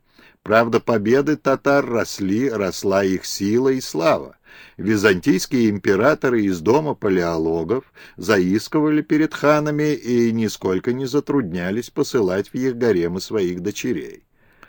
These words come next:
Русские великие князья должны были по первому требованию являться не только в ханскую ставку на Волгу, но даже в далекий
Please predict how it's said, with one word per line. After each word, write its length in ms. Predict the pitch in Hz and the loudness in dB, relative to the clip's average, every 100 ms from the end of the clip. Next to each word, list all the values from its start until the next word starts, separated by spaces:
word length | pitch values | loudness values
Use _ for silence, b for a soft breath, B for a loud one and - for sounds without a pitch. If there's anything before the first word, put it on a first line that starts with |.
| b b b b b b - | b b b b b b -2
Русские 580 | 117 208 220 - 180 165 | 6 6 6 2 4 4
великие 640 | 156 170 202 - 170 151 | 4 2 -2 0 2 2
князья 800 | - 135 135 95 101 98 95 110 | 2 -4 -4 -2 0 2 2 0
должны 460 | 104 131 131 180 190 | 0 2 2 -2 0
были 280 | 160 156 | 2 2
по 200 | 135 139 | 4 2
первому 460 | 123 143 117 113 110 | 4 4 4 2 0
требованию 760 | - 110 104 92 92 92 90 87 | 4 6 6 4 0 0 -4 -6
являться 680 | 85 110 107 107 87 - 101 | -2 0 4 4 2 -2 -6
не 180 | 107 127 | -6 -2
только 420 | 196 185 - 131 | 2 2 2 -2
в 40 | |
ханскую 540 | - 123 98 - 110 110 | -2 -2 -2 -2 -2 -2
ставку 460 | - 107 90 113 | -2 -4 -4 -6
на 200 | 110 127 | -4 -2
Волгу, 460 | 107 90 78 71 71 | 0 0 0 -6 -8
но 220 | 85 107 | -4 -2
даже 340 | 117 185 180 | 0 2 2
в 80 | 160 | 0
далекий 720 | 131 127 139 175 - 160 151 | 2 4 4 2 4 4 4